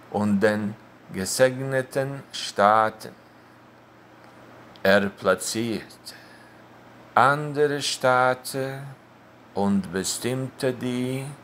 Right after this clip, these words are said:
Entfernung zwischen ihren Reisen. Reisen sie Tag und Nacht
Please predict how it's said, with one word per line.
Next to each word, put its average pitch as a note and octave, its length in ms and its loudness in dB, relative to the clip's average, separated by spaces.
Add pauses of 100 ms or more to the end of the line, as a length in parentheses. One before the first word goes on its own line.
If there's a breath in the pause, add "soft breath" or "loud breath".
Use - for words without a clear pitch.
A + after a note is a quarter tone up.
(480)
Entfernung C3+ 1080 0
zwischen C3+ 840 -6 (580)
ihren A2+ 640 0 (160)
Reisen. F#2 600 0 (2000)
Reisen C3 600 4
sie C3 200 -6
Tag D#3+ 720 2 (1400)
und G#3 380 4
Nacht - 840 2